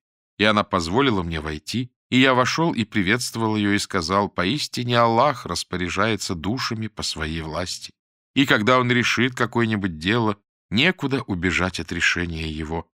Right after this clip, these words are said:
И не бывало, чтобы умерла душа иначе, как по изволению Аллаха,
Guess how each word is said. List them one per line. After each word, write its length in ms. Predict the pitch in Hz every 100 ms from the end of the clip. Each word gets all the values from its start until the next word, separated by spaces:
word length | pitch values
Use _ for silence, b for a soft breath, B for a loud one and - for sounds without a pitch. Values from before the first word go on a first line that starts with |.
| _
И 140 | 135 160
не 140 | 156
бывало, 440 | 151 147 156 139
чтобы 400 | - 113 98 113
умерла 540 | 113 117 107 104 101 127
душа 380 | 107 - 107 -
иначе, 500 | 98 92 156 - 127
как 240 | 123 -
по 120 | 104 104
изволению 640 | 85 92 92 95 92 -
Аллаха, 560 | 80 82 95 131 -